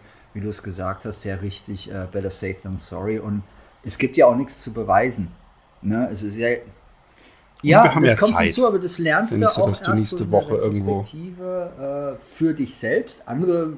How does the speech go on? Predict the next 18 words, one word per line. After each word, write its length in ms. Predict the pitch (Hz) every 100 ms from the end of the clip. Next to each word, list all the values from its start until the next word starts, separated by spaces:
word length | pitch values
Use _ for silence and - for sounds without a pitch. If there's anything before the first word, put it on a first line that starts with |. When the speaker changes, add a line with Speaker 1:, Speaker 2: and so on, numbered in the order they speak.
| 120
Speaker 1:
haben 280 | 117 127
dieses 320 | 139 123 117 117
Wissen 260 | 127 117
vielleicht 320 | 110 110 120
schon 260 | - 117 113
in 120 | 113
die 140 | 110 98
Wiege 260 | 147 156
gelegt 320 | 104 110 117 117
oder 340 | 101 101 101
wissen 240 | 135 -
das 160 | 123 101
ab 160 | 113 -
ihrem 220 | 110 104
ersten 340 | 104 110 -
Laufkilometer, 840 | 95 131 131 - 113 110 113 113 107
dass, 280 | 104 101
äh, 40 | -